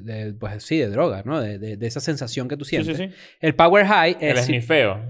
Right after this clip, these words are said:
Speaker 3: El esnifeo que te activa.
Speaker 2: No, el,
Speaker 1: No, el high es
Speaker 2: el
Speaker 1: cuando tú estás high. Estoy high, brother. ¿Qué pasó? Me encanta.
Speaker 2: Claro.
Speaker 1: Claro.
Speaker 2: Sube el volumen.
Speaker 1: <laughs> El power high es... Eh, cuando, es la experiencia que es, que, que tú tienes cuando tienes, cuando estás en una situación de poder.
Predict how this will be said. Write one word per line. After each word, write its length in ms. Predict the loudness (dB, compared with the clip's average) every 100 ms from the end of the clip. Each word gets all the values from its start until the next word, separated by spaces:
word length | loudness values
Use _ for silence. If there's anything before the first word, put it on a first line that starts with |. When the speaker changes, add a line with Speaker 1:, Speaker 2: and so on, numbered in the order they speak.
| -10
Speaker 3:
El 100 | -6
esnifeo 360 | -4 -2 -2
que 80 | -2
te 80 | -4
activa. 180 | -2 4
Speaker 2:
No, 220 | 6 4
el, 180 | 2 0
Speaker 1:
No, 180 | 0 0
el 80 | 4
high 180 | 4 4
es 60 |
Speaker 2:
el 60 | 4
Speaker 1:
cuando 160 | 0 0
tú 40 |
estás 180 | -6 -2
high. 340 | 2 4 2
Estoy 180 | -2 -8
high, 280 | -6 -4 0
brother. 340 | 0 0 0 0
¿Qué 80 |
pasó? 240 | -2 -4 -4
Me 100 | -4
encanta. 440 | -2 -2 -2 -6 -6
Speaker 2:
Claro. 480 | 0 4 4 2 -4 -6
Speaker 1:
Claro. 160 | 2 4
Speaker 2:
Sube 100 | 6
el 60 | 8
volumen. 1000 | 8 8 8 6 6 2 0 -4 -2 4
Speaker 1:
<laughs> 1200 | 4 4 -4 -14 -16 -20 -14 -14 -12 -14 -10 0
El 160 | 4
power 280 | 6 8 8
high 360 | 8 6 4 4
es... 340 | 4 4 -2 _ _ 4
Eh, 480 | 6 8 8 4 0 -14 -12 4
cuando, 280 | 4 6 4
es 160 | 6
la 60 | 4
experiencia 560 | 4 4 4 4 2
que 100 | 0
es, 140 | 0 -2
que, 320 | -4 -4 -4
que 120 | -6
tú 140 | -6 0
tienes 260 | 2 2
cuando 220 | -2 -4
tienes, 180 | -4 -6
cuando 200 | -2 -4
estás 240 | -2 -2 -2
en 80 | -4
una 120 | -4
situación 280 | -6 -6 -4
de 80 | -2
poder. 520 | 0 0 0 -2